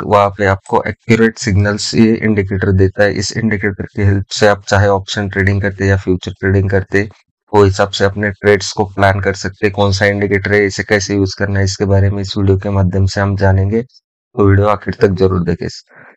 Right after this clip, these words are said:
simply शुरू करते हैं। simply आप यहाँ पे देख सकते हैं, आपको एक यहाँ पे cell side की entry मिली, यहाँ पे indicator ने cell signal दिया। आप इस candle के लो के नीचे आप देख सकते हैं fifteen minute का time frame select किया है। चाहे आप Nifty, Bank Nifty, Fin Nifty, कोई भी,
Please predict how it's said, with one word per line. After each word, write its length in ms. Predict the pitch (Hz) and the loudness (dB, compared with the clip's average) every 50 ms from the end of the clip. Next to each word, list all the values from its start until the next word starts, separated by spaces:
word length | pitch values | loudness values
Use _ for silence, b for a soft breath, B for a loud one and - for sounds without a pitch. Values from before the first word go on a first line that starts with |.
| _ - - | _ -8 -4
simply 240 | 110 104 95 104 107 | -4 -2 0 0 0
शुरू 260 | 107 - 110 107 101 | 2 4 2 2 2
करते 260 | 95 101 95 - 98 | 2 0 -2 0 -2
हैं। 60 | 92 90 | -2 -2
simply 340 | - 101 98 98 107 107 | -2 -4 -4 -2 2 2
आप 160 | 104 101 98 - - | 4 2 2 0 -2
यहाँ 220 | 110 101 98 98 | 0 0 0 2
पे 140 | 98 101 101 | 0 -2 -2
देख 220 | 95 98 98 95 | 0 0 -2 -2
सकते 380 | - - 98 - - - 104 104 | -2 -6 -10 -8 -2 2 2 2
हैं, 100 | 107 127 b b b _ _ _ _ _ - | 2 -2 b b b _ _ _ _ _ -2
आपको 300 | 92 95 98 - 107 107 | -2 -2 0 2 4 4
एक 120 | 107 104 - - - | 4 2 -2 -8 -2
यहाँ 200 | - 107 101 98 98 95 | 0 2 2 2 2 0
पे 120 | 104 101 | -2 -4
cell 260 | - - - 107 98 98 | -4 -2 0 0 0 2
side 340 | 95 - 104 98 95 95 | 2 2 2 2 2 0
की 60 | 104 104 | 0 0
entry 320 | 98 98 95 - 104 101 | 0 0 0 0 0 0
मिली, 300 | 98 98 98 101 101 98 | 2 2 2 2 2 2
यहाँ 160 | 95 98 98 | 2 2 0
पे 200 | 95 - 101 98 | 0 -2 -2 -4
indicator 540 | 95 98 110 107 101 101 98 98 92 - 98 | -4 -4 -4 -2 0 0 2 0 0 0 -2
ने 160 | 104 104 101 | -2 -2 -2
cell 240 | 98 - 101 101 95 | -2 0 0 0 0
signal 440 | 92 - 98 98 101 101 98 98 92 | 0 -2 0 0 2 2 2 2 2
दिया। 240 | 98 98 101 113 131 - _ _ _ _ _ _ _ - - | 2 2 2 0 -4 -10 _ _ _ _ _ _ _ -4 -2
आप 120 | 98 - - - | -2 -2 -4 -8
इस 180 | - - - | -8 -8 -4
candle 400 | - 101 98 95 98 101 98 98 | 0 2 2 4 4 2 0 0
के 140 | 98 - 107 | 0 0 0
लो 240 | 98 98 101 98 95 | 2 4 4 4 2
के 160 | 98 - 101 | 2 0 0
नीचे 260 | 101 98 90 - 92 | 0 0 0 0 0
आप 180 | - - 90 95 | -2 -2 0 0
देख 200 | 92 101 95 - | -2 -2 -2 -2
सकते 260 | - 95 - - 101 | -6 -6 -2 0 0
हैं 60 | 101 | 0
fifteen 460 | 98 - 107 95 - - - 101 98 | 2 2 0 -2 -2 0 0 0 0
minute 280 | 101 101 101 101 95 98 - | 0 0 -2 -2 -4 -2 -2
का 80 | 104 98 | -2 0
time 280 | - - 98 98 98 | 2 2 2 2 2
frame 200 | 95 - 104 104 | 0 0 -2 -2
select 340 | 101 - - 85 98 95 - - - | -2 -6 -4 -2 -2 -2 -4 -2 0
किया 180 | 98 98 95 | 2 2 4
है। 180 | 98 98 113 127 - - | 2 2 -2 -4 -2 0
चाहे 200 | 95 95 101 101 | 2 2 2 2
आप 180 | 98 95 98 | 0 -2 -4
Nifty, 400 | 98 95 92 95 - _ - 95 | -2 -2 -2 -2 -4 _ -8 -2
Bank 300 | 92 95 95 95 95 95 | 0 2 2 2 2 0
Nifty, 260 | 95 - - 101 101 | -2 -2 -4 -6 -6
Fin 320 | 98 - 107 98 98 98 95 | -4 -2 0 2 2 2 2
Nifty, 260 | 95 - - 98 95 | 0 -2 -6 -6 0
कोई 160 | - - 98 | 2 2 4
भी, 220 | 95 101 104 117 | 4 2 0 -4